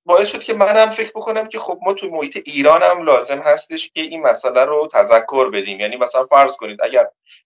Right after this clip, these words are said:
دکتر منصوری عزیز که فیزیکدان بزرگی در مملکت ما هستن و مثلاً، اه، همتای دکتر مثلاً واینبرگ بگیریم در ایران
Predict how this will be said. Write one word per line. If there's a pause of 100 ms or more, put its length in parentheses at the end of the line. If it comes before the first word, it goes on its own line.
(140)
دکتر
منصوری
عزیز
که (160)
فیزیکدان
بزرگی
در
مملکت
ما
هستن
و
مثلاً، (640)
اه، (440)
همتای
دکتر
مثلاً
واینبرگ
بگیریم
در
ایران